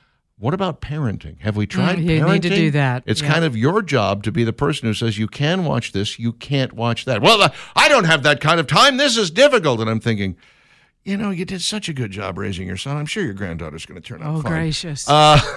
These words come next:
Speaker 2: Yeah, y-, you as the parent a-, are the first line of defense. And I know sometimes kids will find a way to get around things.
Speaker 1: Absolutely.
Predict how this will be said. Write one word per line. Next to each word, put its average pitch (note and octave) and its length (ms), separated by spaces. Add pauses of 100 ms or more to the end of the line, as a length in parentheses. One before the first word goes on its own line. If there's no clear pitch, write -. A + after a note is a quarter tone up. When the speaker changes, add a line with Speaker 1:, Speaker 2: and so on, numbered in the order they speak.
Speaker 2:
Yeah, A3 200
y-, E3+ 40
you B3 520
as F#3 260
the D3+ 100
parent D#3 460
a-, D3 360
are D3 200
the D3 120
first E3 360
line D3 260
of C3 80
defense. C3 520
And C3+ 140
I C3 100
know G3 260
sometimes F3+ 560
kids F3 240
will D3+ 120
find E3+ 300
a C#3 60
way D#3 180
to C#3+ 60
get D3 160
around D3+ 400
things. F3+ 140
Speaker 1:
Absolutely. C3 520